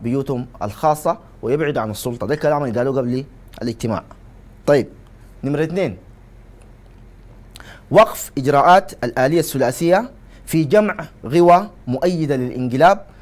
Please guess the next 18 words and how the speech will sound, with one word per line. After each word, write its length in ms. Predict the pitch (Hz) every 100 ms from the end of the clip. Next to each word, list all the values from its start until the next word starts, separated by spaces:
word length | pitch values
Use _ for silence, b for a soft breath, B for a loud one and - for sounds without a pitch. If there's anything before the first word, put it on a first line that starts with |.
| b b b
وعناصر 560 | 120 107 147 165 160 139
النظام 400 | 127 123 151 143
البائد 460 | 117 143 151 147
في 80 | -
العملية 600 | 117 107 117 127 143 135 -
السياسية 680 | 120 - 120 117 - 190 240 B B B B
وحصر 520 | 135 - 226 - - -
إجراءاتها 800 | 131 135 139 165 165 160 156 165 - - B B
بين 200 | 120 127
الذين 360 | 120 131 160
قاموا 460 | 143 139 151 147 143 147 b b b -
بالانقلاب 640 | - 175 165 143 147 185 135
وبين 280 | 131 139 131
الذين 320 | 131 135 156
يقاومونه 880 | 139 110 120 127 135 156 147 139 139
من 260 | 120 135
غوى 340 | 113 139 131 127 -
الثورة. 380 | - 123 87